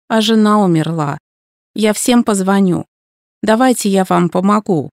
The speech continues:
у вас кровь на рукаве». «Нельзя!» Джафаров побежал вниз по лестнице. «Там моего друга убивают!» закричал он на весь подъезд.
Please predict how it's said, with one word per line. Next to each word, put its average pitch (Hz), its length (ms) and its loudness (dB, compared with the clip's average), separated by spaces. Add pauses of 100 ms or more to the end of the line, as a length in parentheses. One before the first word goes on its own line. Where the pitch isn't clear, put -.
у 202 80 -2
вас 214 240 0
кровь 233 320 0
на 156 160 2
рукаве». 175 560 -4 (640)
«Нельзя!» 220 720 2 (100)
Джафаров 196 580 -2
побежал 190 480 -2
вниз 180 320 -2
по 185 160 -2
лестнице. - 680 -4 (400)
«Там 233 180 4
моего 233 380 4
друга 226 340 2
убивают!» 190 760 0 (260)
закричал 185 680 -2
он 175 140 0
на 170 140 0
весь 165 200 -6
подъезд. 165 680 -8